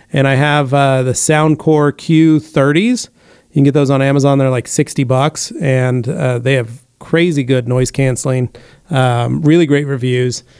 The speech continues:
Uh, they're super soft. They fit. They're nice. They're, they're a really good set of headphones, and I've used 'em on my trips when I fly, and I love them. So, and they also come with an app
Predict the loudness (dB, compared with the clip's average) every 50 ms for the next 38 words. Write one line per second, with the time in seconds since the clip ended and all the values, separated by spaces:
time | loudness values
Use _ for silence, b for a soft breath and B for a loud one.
0 | b b b b _ -6 -4 -4 -4 -4 -4 -4 -4 -2 -2 -2 -2 -2 -2 -2
1 | -2 -2 -2 -4 0 0 0 0 0 -2 -2 -6 -8 -6 -6 -6 -4 -2 -2 0
2 | 0 0 -4 -4 -4 -2 0 0 0 -2 -2 -4 -6 -4 -2 -2 -2 -2 -4 -6
3 | _ -16 -8 -4 -2 0 0 0 0 0 0 2 2 2 0 0 -2 -4 -4 -2
4 | -2 -2 -2 0 -2 -2 -4 -4 -2 -2 -2 -2 -2 -4 -6 -6 -4 -2 -2 -2
5 | -2 0 0 0 0 0 0 -2 -2 -2 -4 -6 -4 -2 -2 -2 -2 -2 -6 -6
6 | -4 -4 -4 -4 -2 0 0 0 2 0 -2 -2 b b b b b b b b
7 | b b b b -2 0 0 2 0 0 0 0 0 0 -2 -2 -2 -4 -4 -4
8 | -6 -8 -12 -20 -16 -10 -6 -4 -4 -2 -2 -4 -6 -8 -10 -10 -4 -2 0 2
9 | 2 2 2 0 0 -2 -2 -2 0 0 0 -2 -2 0 0 0 -2 -2 -4